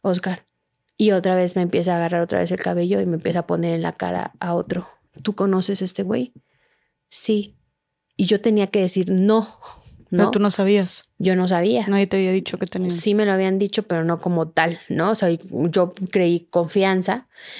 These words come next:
Speaker 1: Entonces, hace cuenta que me pasó como tres veces y me empezó a pegar. Y literal, me molió a golpes, me rompió palos en, en el cuerpo, me dislocó la mandíbula, estaba hinchada de todos lados. Todo.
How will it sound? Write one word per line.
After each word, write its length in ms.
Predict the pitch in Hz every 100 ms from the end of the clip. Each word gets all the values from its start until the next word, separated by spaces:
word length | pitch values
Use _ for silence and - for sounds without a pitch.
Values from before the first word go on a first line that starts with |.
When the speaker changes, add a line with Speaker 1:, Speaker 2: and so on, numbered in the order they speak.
| -
Speaker 1:
Entonces, 420 | - 180 190 185 196
hace 240 | 185 185
cuenta 280 | 196 185 185
que 80 | 180
me 100 | 175
pasó 280 | 175 175 180
como 180 | 185
tres 260 | 180 185 175
veces 300 | 185 180 190
y 40 | 180
me 80 | 170
empezó 300 | - - 170
a 80 |
pegar. 360 | - - - 202 _ - - - - - - -
Y 280 | 240 233 226
literal, 760 | 208 214 214 233 220 233 269 269
me 320 | 226 220 214
molió 440 | 208 202 214 220
a 140 | 233 226
golpes, 800 | 202 208 202 - 220 269 - - _ -
me 160 | 202 196
rompió 420 | 196 185 208 208
palos 440 | - 202 202 208 202
en, 140 | 190
en 220 | - 185
el 120 | 180 180
cuerpo, 640 | 208 208 196 214 202 208
me 440 | 202 185 175 170
dislocó 640 | 175 190 185 185 185 196 190
la 160 | 196
mandíbula, 500 | 185 180 180 190 190
estaba 240 | 190 - 190
hinchada 540 | 185 180 - 190 185
de 100 | 185
todos 400 | 180 190 185 180
lados. 500 | 180 185 180 196 - - - - - - - -
Todo. 340 | 262 226 170